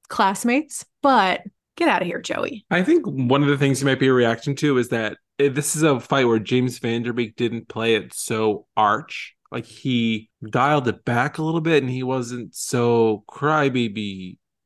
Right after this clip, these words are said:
Speaker 2: And maybe he was reacting to, like, kind of what we've been reacting to, which is this is the third or fourth fight they've been in this season where they're covering the same area.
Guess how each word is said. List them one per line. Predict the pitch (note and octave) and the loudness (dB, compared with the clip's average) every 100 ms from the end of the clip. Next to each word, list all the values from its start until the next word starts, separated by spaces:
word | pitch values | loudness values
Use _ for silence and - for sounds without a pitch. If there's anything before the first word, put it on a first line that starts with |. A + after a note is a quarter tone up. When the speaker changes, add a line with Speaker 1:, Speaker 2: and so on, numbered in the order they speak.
| - | -6
Speaker 2:
And | A#2 B2+ | 0 4
maybe | D3 D3+ C#3 | 6 6 4
he | E3 | 4
was | F3 A#2 | 2 2
reacting | A#2 G#2+ - A#2+ | 2 0 -2 -8
to, | G#2+ A#2 | -4 -4
like, | - | -2
kind | A#2+ | -2
of | A2+ | 0
what | G#2+ | 0
we've | B2 A#2+ | 0 -2
been | G#2+ | -2
reacting | G#2+ G2+ - - | -2 -6 -8 -10
to, | G2+ | -8
which | G2 | -6
is | G2+ F#2+ A#2 - | -8 -10 -16 -10
this | A#2 | -8
is | A2 | -6
the | A2 | -6
third | G#2 A2+ G#2+ | 0 2 2
or | |
fourth | G#2 G#2 G#2 | 0 -2 -2
fight | G#2+ G#2 | -2 -2
they've | G#2 G2+ | -2 -2
been | G#2 | 0
in | G#2 | -2
this | G#2 | -6
season | - G#2+ G#2+ G#2 | -6 -6 -4 -6
where | G#2 G2+ - _ | -4 -4 -6 _
they're | A2+ | -8
covering | A2 - E3+ D3+ D#3 | -6 -2 0 2 2
the | D3 | 2
same | - C3+ A2+ | 0 -2 0
area. | A2 G#2+ G#2+ G#2 G#2 | 0 2 2 2 -2